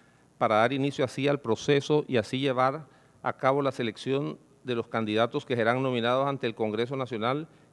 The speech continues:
en el plazo legal establecido, de manera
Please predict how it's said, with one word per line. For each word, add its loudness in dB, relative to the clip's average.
en -2
el -2
plazo -2
legal 0
establecido, -2
de -4
manera -2